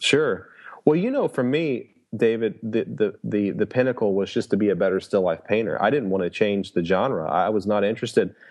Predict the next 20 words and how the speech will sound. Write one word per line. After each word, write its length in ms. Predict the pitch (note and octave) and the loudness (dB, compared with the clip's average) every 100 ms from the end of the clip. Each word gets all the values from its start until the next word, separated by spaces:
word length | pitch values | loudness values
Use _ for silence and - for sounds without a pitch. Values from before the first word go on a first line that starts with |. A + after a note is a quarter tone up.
| - - | -2 2
And, 140 | C3 | 2
and 160 | D3+ C#3+ | 2 2
I 160 | D#3 | 0
defended 540 | D3+ D3+ - G3+ A#2+ F2 | 0 -2 0 -2 -2 -2
that. 220 | D#2 - | -2 -2
I, 340 | G#2 G#2 G#2+ | 0 0 -2
I, 20 | A2+ - | -2 -4
I 240 | G#2 A2 G#2 - | 0 2 0 -4
said, 320 | - - A#2+ B2 | -2 0 0 0
you 60 | |
know, 160 | B2 G#2 | 0 0
"Look, 320 | A#2 G2+ - | 0 -2 0
th-, 160 | B2+ - C#3+ - - | -2 -2 -12 -2 0
I 140 | C#3 | 0
feel 200 | - D#3 | 2 0
like 240 | C3+ A2 A#2 | 2 -2 -2
this 200 | B2 B2 | -2 0
is 100 | G2+ | -2
a 80 | |
platform 840 | F2+ A#2 B2 - A2+ G#2 G2 F#2+ | 0 0 0 -2 -2 0 0 -2